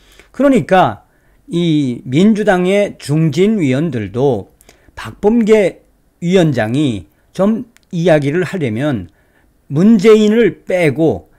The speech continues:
사법, 거-, 검찰공화국 좀 뭐, 좀 드루뭉술하게 해야 하는데 문재인을 정조준을 한 윤석열 정부 또,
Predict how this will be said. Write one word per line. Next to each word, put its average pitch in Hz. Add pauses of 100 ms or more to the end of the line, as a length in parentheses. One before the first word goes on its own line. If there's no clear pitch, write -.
사법, 190 (600)
거-, 175
검찰공화국 135 (100)
좀 139
뭐, 110
좀 151 (340)
드루뭉술하게 170
해야 156
하는데 113 (560)
문재인을 214
정조준을 135
한 139
윤석열 117
정부 101 (400)
또, 202